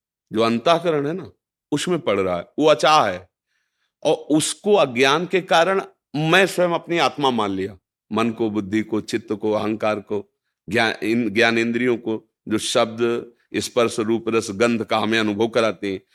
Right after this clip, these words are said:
तो ये बात के कारण हमारी दुर्गति हो गई, हम फंस गए, बंधन में युक्त हो गए। हमारा जो स्वरूप है ना, अब चूंकि वो चैतन्य घन है, तो उसका उदाहरण कैसे दे? तो अकर्ता है वो, अचाह है वो, वो अविनाशी है।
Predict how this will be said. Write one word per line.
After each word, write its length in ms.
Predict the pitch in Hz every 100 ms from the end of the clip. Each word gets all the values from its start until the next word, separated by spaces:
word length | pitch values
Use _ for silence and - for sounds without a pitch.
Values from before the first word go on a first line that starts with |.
| - - _
तो 100 | 160
ये 440 | 147 123 123 160 180
बात 540 | 143 135 165 - -
के 120 | 156
कारण 420 | 131 131 123 143 139
हमारी 340 | 117 113 113
दुर्गति 560 | 101 107 98 98 98 120
हो 140 | 120
गई, 140 | 120
हम 120 | 131 107
फंस 320 | - 107 104
गए, 180 | 107 131
बंधन 380 | 113 104 104
में 140 | 98 98
युक्त 220 | 98 -
हो 80 | 90
गए। 180 | 95 - _ _ _ _ -
हमारा 360 | 101 117 135
जो 120 | 147
स्वरूप 420 | 156 - 135 127 165
है 60 |
ना, 200 | 185 107 - _ _ _ _ _
अब 140 | 143 -
चूंकि 240 | 160 156
वो 80 | 170
चैतन्य 500 | 175 139 127 165 170
घन 160 | 147 160
है, 60 |
तो 80 | 156
उसका 200 | 147 165
उदाहरण 340 | 143 117 120 131
कैसे 340 | 135 120 160
दे? 220 | 139 135 _ _ _ _
तो 400 | 160 165 - - -
अकर्ता 460 | - 120 110 117
है 180 | 101 90
वो, 180 | 98 - _ _ _ _ _ _ _ -
अचाह 400 | 123 - 127 120
है 200 | 98 92
वो, 300 | 95 95 - _ _ _ _ _ _ _ _ _ _ _ _ -
वो 80 | 147
अविनाशी 600 | 139 131 104 95 - 95
है। 200 | 95